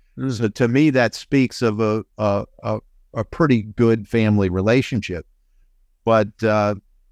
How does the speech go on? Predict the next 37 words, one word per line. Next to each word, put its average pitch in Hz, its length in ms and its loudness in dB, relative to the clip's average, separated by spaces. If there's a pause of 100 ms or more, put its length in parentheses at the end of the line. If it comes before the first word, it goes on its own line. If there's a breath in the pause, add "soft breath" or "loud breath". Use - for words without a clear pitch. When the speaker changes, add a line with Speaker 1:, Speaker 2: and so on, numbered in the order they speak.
(920)
Speaker 2:
other 156 240 -2
than 139 120 -2
that, 165 300 0
he 135 200 -2
handled 139 500 -2
it 127 40 2
on 123 140 2
his 123 160 0
own 147 200 0
like 117 200 0
an 120 120 -2
adult. 135 420 -2 (520)
Speaker 1:
Huh. 190 180 -2 (760)
Wow. 64 300 -8 (1600)
There's 151 240 -2
a 147 80 0
question 143 460 -2
here. 135 340 -4
You 151 140 -2
mentioned 170 380 0
he 147 120 -2
had 151 300 0
eight 156 200 -2
weeks 160 300 -4
in 139 140 -4
therapy. 131 640 -2 (300)
Do 143 60 -4
you 131 40 -2
find 156 260 0
young 147 280 2
people 156 280 -2
react 143 320 0
more 131 180 -2
quickly 165 320 -2
to 156 100 -2
therapy 160 480 0
than 135 260 0